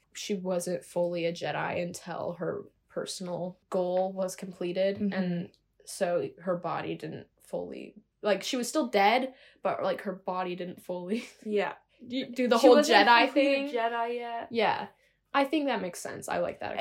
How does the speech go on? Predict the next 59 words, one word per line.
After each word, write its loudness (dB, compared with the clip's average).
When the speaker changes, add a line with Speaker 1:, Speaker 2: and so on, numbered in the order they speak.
Speaker 1:
explanation. -6
Speaker 2:
Mm-hmm. -4
And 0
her 0
son -2
gave 6
a -4
ultimate 0
sacrifice, -4
too. 0
Speaker 1:
Yeah. 0
Speaker 2:
And 6
a 6
lot 4
of -8
time -6
to -6
become -10
a -10
Jedi, -10
you -12
have -20
to -16
do -18
a -16
big -20
sacrifice. -14
Speaker 1:
Big -20
Speaker 2:
And -6
she -8
did -2
Speaker 1:
sacrifice. -6
Speaker 2:
one -10
for -8
her -16
son. -16
Speaker 1:
Mm-hmm. -10
Speaker 2:
And -4
it -10
was -6
paid -12
off. -4
Speaker 1:
Yeah. -4
Speaker 2:
Oh, -2
Speaker 1:
Oh, 0
boy. 6
Speaker 2:
boy. 4
Speaker 1:
Oh, 2
boy. -2
We're -2
getting -2
close -4
to -4
the, -2
Speaker 2:
So, -2
Speaker 1:
like, 2
main -4
Speaker 2:
I 0
know. 2